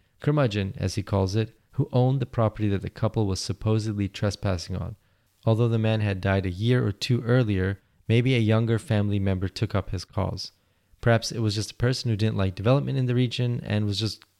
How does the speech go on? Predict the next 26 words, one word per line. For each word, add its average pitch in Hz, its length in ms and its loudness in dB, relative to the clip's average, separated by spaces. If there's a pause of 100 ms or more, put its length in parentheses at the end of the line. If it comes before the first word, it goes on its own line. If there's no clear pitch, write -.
(140)
going, 104 500 0 (580)
going 131 260 2
rogue 110 320 4
at 95 180 0
the - 80 -14
time. 95 380 -4 (640)
Additionally, 139 380 2
if 113 100 -2
the 113 80 -2
bunny 110 220 2
man 104 260 0
was 110 220 2
in 110 120 -2
his 95 220 -2
early 98 300 0
twenties 123 480 -2
in 101 80 -4
nineteen 95 240 -4
seventy, 117 380 0
then 98 180 -2
he 110 100 0
would 131 140 0
still 120 200 -2
be 104 100 0
alive 95 280 0
today, 117 520 0